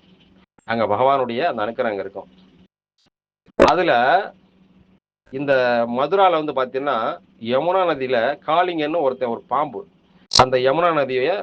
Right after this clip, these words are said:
நாசம் பண்ணிக்கிருந்துச்சு, விஷமாக்கி இருந்துச்சு. அவர் அந்த கதம்ப மரத்துல ஏறி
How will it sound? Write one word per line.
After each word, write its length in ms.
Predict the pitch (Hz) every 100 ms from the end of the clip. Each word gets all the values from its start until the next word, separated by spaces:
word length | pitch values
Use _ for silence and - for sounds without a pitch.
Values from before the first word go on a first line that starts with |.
| -
நாசம் 380 | 131 127 156 170
பண்ணிக்கிருந்துச்சு, 540 | 127 110 104 98 101 101
விஷமாக்கி 440 | 101 139 127 104
இருந்துச்சு. 380 | 98 98 - - _
அவர் 240 | 113 123 120
அந்த 100 | 113
கதம்ப 380 | - 131 170 170
மரத்துல 360 | 143 120 107 101
ஏறி 280 | 117 120 139